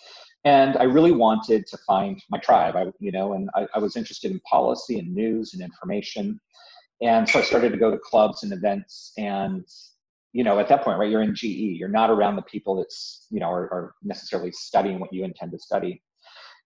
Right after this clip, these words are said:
And it was, um, I, I forget exactly how, but pretty quickly I became aware of the A S I. They were looking for volunteers. Uh,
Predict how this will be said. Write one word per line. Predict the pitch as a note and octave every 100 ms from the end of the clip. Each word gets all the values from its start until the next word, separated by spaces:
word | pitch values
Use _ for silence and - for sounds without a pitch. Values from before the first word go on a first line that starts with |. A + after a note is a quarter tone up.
| _
And | C#3 C3+ C3+
it | C#3+
was, | D3 C3 - - - -
um, | A#2+ B2 B2 B2 B2 A#2 - _ -
I, | B2+
I | -
forget | F3+ F#3+ C4
exactly | - - C3 C3+ G2+ F2
how, | - D#2+ - _ _ _ -
but | -
pretty | B3 A3+
quickly | - D#3 B2
I | A2+
became | G#2+ - A2
aware | G#2+ G#2 G2+
of | G2
the | F#2+
A | F#2+ F#2+
S | -
I. | F2+ F2 G2+ - _ _ _ _ _ _ _ _ _ - - - -
They |
were | B2+
looking | B2 A2+ A#2+
for | B2
volunteers. | A2+ G#2+ A2 F#2+ F2+ A#2+ D#3 - - -
Uh, | G2